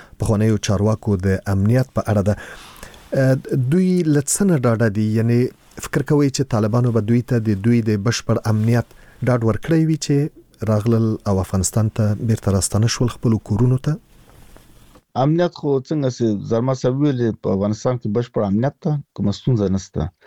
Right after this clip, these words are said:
Speaker 2: او طالبان هم تقریبا د همدوز د کرزي او ډاکټر عبدالله په کورو باندې طالبان پیره کوي. یعنې هغوی خپل امنیت ساتي. دا که چیرې خدای نخواسته په کومه سیاسي توطیه کې یا سیاسي موخو اهدافو له خوا نه،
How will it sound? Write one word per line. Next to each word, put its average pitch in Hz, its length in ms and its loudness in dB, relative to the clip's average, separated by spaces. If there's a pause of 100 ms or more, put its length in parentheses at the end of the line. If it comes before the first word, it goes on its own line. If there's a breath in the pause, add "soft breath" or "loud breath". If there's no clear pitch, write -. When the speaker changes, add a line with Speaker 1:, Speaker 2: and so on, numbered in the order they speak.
(180 soft breath)
Speaker 2:
او 107 80 2 (140)
طالبان 120 420 0
هم 135 240 -4 (120)
تقریبا 117 320 -2 (100)
د 104 100 0
همدوز 113 300 -2
د 170 180 -6
کرزي 107 260 0
او 120 100 0
ډاکټر 104 240 -4
عبدالله 107 240 -2 (120)
په 110 40 -8 (100)
کورو 113 180 0
باندې 120 300 -4
طالبان 113 360 -2 (140)
پیره 117 320 -2
کوي. 87 160 -4 (720)
یعنې 104 160 2
هغوی 120 180 -2
خپل 135 160 0
امنیت 110 360 0
ساتي. 98 380 -6
دا 143 220 0
که 135 160 -6
چیرې 147 400 0
خدای 135 240 0
نخواسته 123 280 -6
په 123 140 -8
کومه 110 300 -2
سیاسي 110 420 -2 (720 soft breath)
توطیه 117 400 0
کې 117 200 -4 (160)
یا 92 180 -2
سیاسي 107 340 -2
موخو 131 320 0
اهدافو 107 400 -4
له 95 160 -2
خوا 104 200 0
نه، 85 220 -8